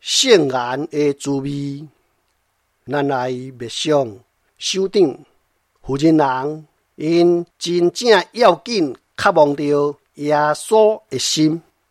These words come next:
以及因具体的行动。活出圣言。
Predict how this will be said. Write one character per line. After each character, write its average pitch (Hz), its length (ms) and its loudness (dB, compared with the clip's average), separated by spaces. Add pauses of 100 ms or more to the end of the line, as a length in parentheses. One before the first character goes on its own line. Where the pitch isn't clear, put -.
(580)
以 170 100 -4
及 156 340 0 (340)
因 202 260 2 (200)
具 123 280 -2
体 131 300 0
的 120 60 -2
行 107 280 -8
动。 98 340 -10 (1700)
活 151 300 4
出 - 220 0
圣 175 440 0
言。 110 420 -12